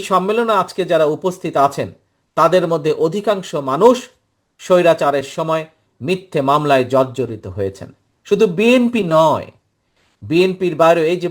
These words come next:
বহু মানুষ হাত তুলেছেন যারা মিথ্যে মামলায় জর্জরিত হয়েছিলেন, বহু নেতাকর্মী হাত তুলেছেন। শুধু বিএনপি নয় প্রিয় ভাই বোনেরা, বিএনপির বাইরেও বহু রাজনৈতিক দল যারা আমাদের সাথে রাজপথে ছিল, আপনাদের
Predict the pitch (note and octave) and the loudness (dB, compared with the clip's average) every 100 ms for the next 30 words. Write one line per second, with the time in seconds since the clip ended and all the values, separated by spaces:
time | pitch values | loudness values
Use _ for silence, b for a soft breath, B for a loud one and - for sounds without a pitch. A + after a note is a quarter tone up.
0 | E3+ A3+ A3+ F#3+ F3 - F3 - D#3+ D#3 | -4 -2 -4 -6 -6 -6 -6 -6 -6 -4
1 | C3+ B2+ C#3 C#3 C#3+ F3+ - D3 B2+ C3+ | -4 2 2 2 0 -8 -8 -6 -4 -2
2 | C3+ A#2 A#2+ A2+ A#2+ A2+ G#2 G#2 G#2 G#2+ | -4 -2 -2 -4 -6 -10 -10 -8 -8 -10
3 | G2+ G2+ C3+ C#3+ A#2+ A#2 A#2 G#2 G2 G2+ | -12 -4 -4 -4 -6 -8 -8 -10 -12 -14
4 | - - - - _ _ _ _ _ _ | -16 -20 -20 -20 _ _ _ _ _ _
5 | _ _ _ - G#3+ A3 G#3+ - - G#2 | _ _ _ 0 6 6 6 0 -18 -4
6 | D#3 G3+ A3 G#3 F3+ D#3+ D#3+ D3 D3 C#3+ | 4 4 4 -2 -2 0 0 -2 -4 -4
7 | B2 C#3 C3+ B2 A2 G2+ G#2+ - G#2+ D3 | -2 -2 -2 -4 -8 -10 -12 -16 -6 -4
8 | E3+ E3+ E3 C3+ D3 F#3 E3 - - _ | -2 -4 -2 2 4 4 2 -2 -10 _
9 | _ _ _ _ A#3+ B3 A#3 G#3 F#3 G3+ | _ _ _ _ 4 4 4 2 0 -4
10 | G3 D3 E3+ E3 C#3+ E3 E3 D#3+ F3 E3+ | -6 0 2 2 2 2 2 0 -2 -6
11 | E3+ D#3 C3 E3 F3 - D3+ C3+ - C3 | -6 -6 -2 -2 -2 -8 -10 -10 -8 -2
12 | A#2+ C#3+ E3 D#3 | 0 -2 -4 -6